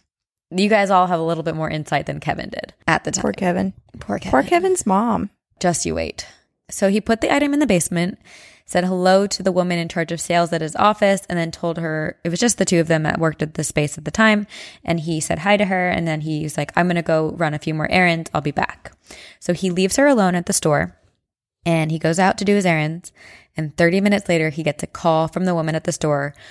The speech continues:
Speaker 1: who is in a complete panic,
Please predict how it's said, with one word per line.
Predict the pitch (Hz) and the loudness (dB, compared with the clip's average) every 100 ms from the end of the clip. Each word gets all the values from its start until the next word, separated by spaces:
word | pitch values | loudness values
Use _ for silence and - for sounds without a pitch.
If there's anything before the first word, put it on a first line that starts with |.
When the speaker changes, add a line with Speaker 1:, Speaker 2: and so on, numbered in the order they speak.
| - _ | -20 _
Speaker 1:
who | - 175 | 0 4
is | 165 156 | 4 2
in | - 165 | -2 -2
a | 156 | -2
complete | - 170 - - 185 202 240 | -4 -8 -8 -4 2 2 2
panic, | - 185 160 151 - | 0 2 2 -2 -6